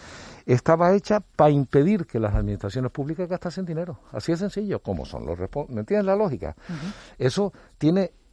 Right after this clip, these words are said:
Speaker 1: Ahora, ¿cuál es la consecuencia? Pa tú hacer un gasto, <laughs> ya te puedes encomendar al Santísimo. Y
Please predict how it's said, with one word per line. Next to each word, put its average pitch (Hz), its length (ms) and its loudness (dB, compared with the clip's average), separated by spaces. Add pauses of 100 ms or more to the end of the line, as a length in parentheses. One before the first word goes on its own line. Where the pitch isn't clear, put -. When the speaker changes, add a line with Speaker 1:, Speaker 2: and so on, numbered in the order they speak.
Speaker 1:
Ahora, 196 360 6
¿cuál 196 160 4
es 185 80 2
la 190 80 4
consecuencia? 156 600 0 (140)
Pa 175 200 6
tú 226 280 2
hacer 147 320 2
un 123 140 0
gasto, 208 420 0 (300)
<laughs> - 480 -4
ya 143 100 6
te 151 80 0
puedes 147 260 4
encomendar 120 480 2
al 147 120 -2
Santísimo. - 580 -8 (600)
Y 165 540 6